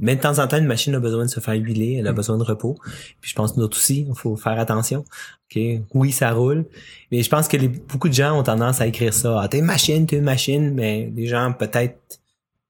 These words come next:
Speaker 1: pensent que les, le, le, l'appellation machine ne s'accorde qu'à une certaine pers-, euh, certaine catégorie de personnes. Non, je pense que tout le monde,
Speaker 2: Mm-hmm.
Speaker 1: on peut l'être. Euh, ça dépend le domaine, puis faut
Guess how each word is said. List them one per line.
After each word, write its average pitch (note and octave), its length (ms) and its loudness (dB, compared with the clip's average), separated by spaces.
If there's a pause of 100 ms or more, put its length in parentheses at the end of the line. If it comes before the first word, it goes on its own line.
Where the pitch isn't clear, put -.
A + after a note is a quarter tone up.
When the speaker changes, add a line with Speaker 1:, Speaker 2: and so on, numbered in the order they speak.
(300)
Speaker 1:
pensent C3 320 2
que A#2+ 100 0
les, G2+ 640 0 (120)
le, F2 280 -6
le, F#2 200 -8
l'appellation A2 600 -2
machine A2+ 560 0
ne G2+ 100 -2
s'accorde G#2+ 420 -4
qu'à G#2 180 -4
une G#2+ 120 0
certaine A#2 580 0
pers-, - 260 -6 (120)
euh, G#2+ 80 -4
certaine A2+ 380 -2
catégorie A2 320 -2
de G#2+ 60 -6
personnes. B2 380 0
Non, A#2 220 0
je - 80 -4
pense C3 180 -2
que A#2+ 80 -4
tout B2 160 -4
le B2 60 2
monde, D3+ 180 4
Speaker 2:
Mm-hmm. D3+ 60 2
Speaker 1:
on - 40 -2
peut A2+ 160 -2
l'être. G#2 460 -2 (460)
Euh, F2+ 340 0
ça G2+ 120 -4
dépend G#2 340 -2
le G#2+ 120 2
domaine, G#2 560 2
puis G#2 340 -2 (440)
faut G2+ 140 -8